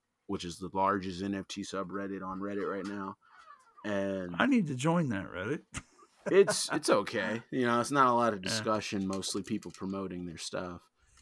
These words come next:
Speaker 1: But, um,
Speaker 2: Yeah.
Speaker 1: the amount of bots that we have to get rid, rid of on a weekly basis is
Speaker 2: Oh,
Speaker 1: insane.
Speaker 2: Jesus.
Speaker 1: Like, so much of Reddit is bots. And, um, and I'm s-, getting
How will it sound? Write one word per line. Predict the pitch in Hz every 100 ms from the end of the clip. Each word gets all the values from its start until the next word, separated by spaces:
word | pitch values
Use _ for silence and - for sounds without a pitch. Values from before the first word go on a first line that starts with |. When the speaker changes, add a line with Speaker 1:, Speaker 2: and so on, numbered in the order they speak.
| _ _ -
Speaker 1:
But, | 104 104 104
um, | 104 101 98 92 87 85
Speaker 2:
Yeah. | 107 87 - - _ _ _ _ _
Speaker 1:
the | 107
amount | 101 107 143
of | 87 -
bots | 95 92 123 - 113
that | 104
we | 104 101
have | 95
to | 101
get | 87 95 -
rid, | 95 101 - _ _ _ -
rid | 95 95
of | 101 98
on | 95
a | 90
weekly | 92 87 - 92
basis | 82 90 90 104 95 - - -
is | 98 87
Speaker 2:
Oh, |
Speaker 1:
insane. | 90 131 127 87
Speaker 2:
Jesus. | 85 104 104 - - - - 107
Speaker 1:
Like, | 104 95 _ _ _ _ -
so | - 156 214
much | 220 -
of | 117
Reddit | 90 113 120 92
is | 85
bots. | - 107 87 78 76 - - - _
And, | 104 104 95
um, | 101 98 98 90 80 80 _ _ _ _ -
and | 113
I'm | 110
s-, | -
getting | 127 110 175 160